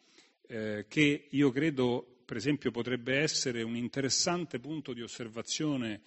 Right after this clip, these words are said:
del come ripensare la visita e la nostra esperienza delle mostre, cioè cercare di, eh, eh, diciamo così, vedere la mostra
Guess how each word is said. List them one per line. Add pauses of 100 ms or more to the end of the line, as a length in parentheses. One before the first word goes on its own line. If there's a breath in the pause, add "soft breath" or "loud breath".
(260 soft breath)
del
come
ripensare
la
visita
e
la
nostra
esperienza
delle
mostre, (920 soft breath)
cioè
cercare
di, (120)
eh,
eh,
diciamo
così,
vedere
la
mostra